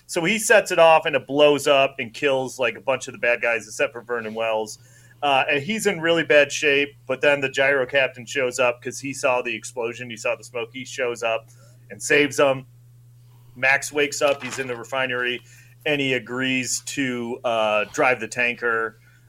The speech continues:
Uh, and they're like, "Okay, we'll let you do it, and here are the shotgun shells."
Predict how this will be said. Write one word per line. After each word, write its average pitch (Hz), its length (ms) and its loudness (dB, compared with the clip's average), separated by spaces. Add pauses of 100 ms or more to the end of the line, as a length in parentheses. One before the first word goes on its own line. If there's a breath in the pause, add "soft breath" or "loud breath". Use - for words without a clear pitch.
(120)
Uh, 110 320 0
and 123 120 -6
they're 123 120 4
like, 120 200 0
"Okay, 160 240 4
we'll 139 140 2
let 139 140 4
you 135 120 -6
do 131 180 -2
it, 123 140 2
and 110 80 -10
here 127 160 -4
are 120 60 -2
the 110 80 -8
shotgun 120 420 -4
shells." 120 580 -2